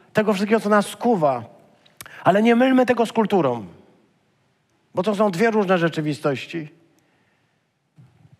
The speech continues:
Nie dajmy się wmanewrować komuś, że trzeba wrócić do legalizmu, do grzecznego wypełniania, e, przykazań i do, e, liczenia kminku i kopru.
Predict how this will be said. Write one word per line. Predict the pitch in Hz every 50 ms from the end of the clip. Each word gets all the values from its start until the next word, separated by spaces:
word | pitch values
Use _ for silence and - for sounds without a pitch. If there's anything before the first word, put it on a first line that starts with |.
| _ _ _ - -
Nie | 190 196
dajmy | 240 247 240 233 226 214
się | - 214 208 202
wmanewrować | 180 156 151 151 143 147 175 202 196 202 196 180 208 214 190 175 170 151 -
komuś, | - - 170 170 170 165 160 147 - - - - - - - -
że | 147 139 175 175 170
trzeba | - 190 190 190 190
wrócić | 180 220 220 180 214 190
do | 196 196
legalizmu, | 196 196 185 180 180 185 190 190 170 151 165 160 156 147
do | 135 160 160 160 156 156 156 156 - - - - - -
grzecznego | 147 143 190 175 - 190 214 214 180 190 185 180 175 170 160 156
wypełniania, | 165 151 190 165 180 190 190 190 190 185 185 175 170 160 160 147 - - - - - -
e, | - 151 147 147 147 139
przykazań | - - - 165 - - 214 220 202 185 180 170 170 170 -
i | 175 165
do, | 151 185 180 175 170 160 165 165 165 160 160 160 160 165 165 165
e, | 165
liczenia | 160 170 165 - 214 214 208 202 196 185 - - - - - - -
kminku | - - 190 208 233 247 240 233 - 233 233
i | 214 185
kopru. | - - 214 - - - 170 143 127 117